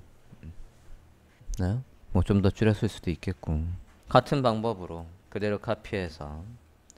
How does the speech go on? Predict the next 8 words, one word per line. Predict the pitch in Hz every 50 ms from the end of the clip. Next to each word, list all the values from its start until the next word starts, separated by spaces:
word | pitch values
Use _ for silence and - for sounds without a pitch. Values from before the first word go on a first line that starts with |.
| _ _ _ _ _ _ - - - - _ -
더해주는데 | - - 110 113 113 110 - - 101 95 87 82 80 76 76 71 76 76 78 - - - - - - - - - -
마지막이면 | 107 113 131 - 170 165 151 143 - 120 104 90 80 76 78 - _ _ _ -
I는 | 104 104 104 107 110 113 107
뭐랑 | 101 98 98 104 110 120 123
일치할까요? | 117 107 101 - - 117 104 95 - - 87 82 73 71 73 80 85 - - - - _ _ - _ _ -
이게 | 113 113 117 120
뭐랑 | 107 98 101 110 117 113 110
같으면? | 101 92 - - - 107 92 104 120